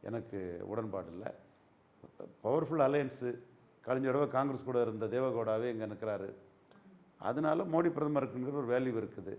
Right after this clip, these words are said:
ஆனா அதே வேளையில, க-, இவரு, ஆ, சிவகுமாரையும் சித்தாராமையும் மையமா வச்சு, ஆ, களம் அவங்க ஆடுனதுல ரெண்டு பர்சன்ட் ஓட்டு அதிகமா போலாயிருக்கு.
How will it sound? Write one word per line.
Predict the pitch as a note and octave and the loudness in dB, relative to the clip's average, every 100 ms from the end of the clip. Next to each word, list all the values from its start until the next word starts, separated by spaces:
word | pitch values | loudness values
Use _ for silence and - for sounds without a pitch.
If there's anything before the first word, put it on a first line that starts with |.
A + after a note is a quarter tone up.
| - _ _ _ - - | -14 _ _ _ -20 -6
ஆனா | D3 E3 | 0 4
அதே | C#3 E3+ | 4 4
வேளையில, | D#3+ D#3 D#3 F#3 G#3+ - - - _ | 4 4 4 2 0 -6 -20 -20 _
க-, | - A2 | -14 -8
இவரு, | A2+ A2 B2 A#2 G#2+ G2+ - - - _ _ _ - | -6 -4 -2 0 2 0 -4 -12 -20 _ _ _ -2
ஆ, | G#2+ G#2+ G#2 G#2 G#2+ | 0 2 0 -2 -2
சிவகுமாரையும் | C#3+ D#3+ C#3 C#3+ C3+ D3 D#3+ B2+ | 0 0 0 0 2 0 -4 -2
சித்தாராமையும் | D3+ C#3 B2+ B2+ A#2 | 2 4 2 0 -2
மையமா | A2+ A2 G#2 | -4 -4 -6
வச்சு, | G2 - C#3 A2+ - - _ _ _ G#2 | -6 -6 -6 -6 -10 -20 _ _ _ -4
ஆ, | A2 | -4
களம் | G#2+ - C#3 C#3+ | -2 2 4 4
அவங்க | A#2+ B2+ B2+ | 2 2 2
ஆடுனதுல | A2+ A#2 A2+ G2 C3 | 4 2 -2 -6 -4
ரெண்டு | B2 C3+ | -4 -4
பர்சன்ட் | A2 G2 G2+ | -6 -8 -6
ஓட்டு | B2 C#3 B2 G2 - - - | -6 -4 -4 -4 -8 -20 -18
அதிகமா | - B2+ E3 D3+ | -8 -2 0 0
போலாயிருக்கு. | C3 G#2+ G2+ F#2+ - | 0 -4 -6 -8 -12